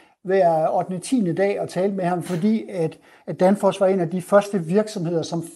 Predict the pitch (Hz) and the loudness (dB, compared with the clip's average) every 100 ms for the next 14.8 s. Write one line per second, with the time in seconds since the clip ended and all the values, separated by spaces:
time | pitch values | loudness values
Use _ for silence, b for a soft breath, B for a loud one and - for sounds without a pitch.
0 | - - 202 175 180 180 202 180 - 320 | -14 -4 -4 -2 -2 0 2 0 -2 -2
1 | 214 220 165 165 170 156 165 156 175 165 | -2 0 -4 -2 -2 -2 -4 -2 -4 -6
2 | b b b - 175 214 214 208 190 190 | b b b -8 -2 -2 0 0 2 0
3 | 220 190 190 160 175 165 170 180 - 185 | 2 2 2 2 2 6 6 6 4 4
4 | 190 160 B B B - 175 247 277 269 | 4 0 B B B -10 0 2 6 6
5 | - 220 208 196 196 233 220 202 208 226 | 4 2 4 6 6 6 6 4 2 0
6 | 247 240 226 202 190 208 208 175 170 175 | 2 2 2 2 2 0 -2 -4 -4 -4
7 | - 330 156 185 240 208 - 214 214 226 | -8 -14 -2 0 2 0 -2 -2 0 0
8 | 196 196 185 202 - 190 233 - - 180 | -2 0 -2 -6 -6 -6 -8 -10 -8 -8
9 | 175 - - 214 226 247 247 233 262 226 | -8 -14 0 6 8 8 6 2 -4 -2
10 | 180 165 147 139 131 131 101 _ B B | -2 -2 -4 -4 -6 -10 -12 _ B B
11 | B B B 160 175 262 269 247 226 - | B B B -4 0 2 6 4 4 0
12 | 208 214 185 180 226 226 220 196 202 202 | 0 2 4 6 6 4 2 6 8 8
13 | - - 180 262 226 214 226 190 185 226 | 4 -4 2 2 2 2 4 6 10 10
14 | 240 214 175 170 180 233 - - | 10 6 4 4 4 4 0 -14